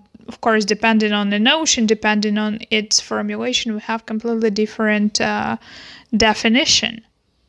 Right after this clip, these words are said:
right? What's define? Define, that means ma-, making it finer, right? Defining from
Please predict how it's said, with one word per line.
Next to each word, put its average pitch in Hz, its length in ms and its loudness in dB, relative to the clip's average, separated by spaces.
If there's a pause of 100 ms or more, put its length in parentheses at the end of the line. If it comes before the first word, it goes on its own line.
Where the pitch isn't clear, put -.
(180)
right? 226 400 -2 (180)
What's 226 300 0
define? 214 680 2
Define, 302 460 0
that 285 180 -2
means 277 240 -2
ma-, 262 240 -4
making 262 460 -2
it 240 220 -2 (260)
finer, 196 800 0
right? 220 720 -6
Defining 254 580 0
from 226 460 2